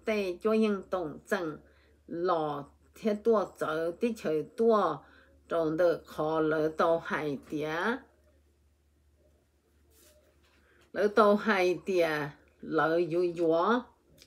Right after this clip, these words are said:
Yo li no. Cô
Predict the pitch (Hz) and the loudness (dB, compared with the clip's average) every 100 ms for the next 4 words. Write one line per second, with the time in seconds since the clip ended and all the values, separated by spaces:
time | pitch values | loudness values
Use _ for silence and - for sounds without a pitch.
0 | _ _ _ _ _ _ - 240 254 262 | _ _ _ _ _ _ 4 8 8 8
1 | 254 254 247 240 226 - _ _ _ _ | 6 6 6 4 0 -4 _ _ _ _
2 | _ _ _ _ _ _ _ _ _ _ | _ _ _ _ _ _ _ _ _ _
3 | _ _ _ _ _ _ _ _ _ _ | _ _ _ _ _ _ _ _ _ _
4 | _ _ 539 _ _ _ _ _ _ _ | _ _ _ _ _ _ _ _ _ _
5 | 277 277 302 269 240 _ 269 277 294 277 | -20 _ -20 -20 -20 _ -20 _ 2 6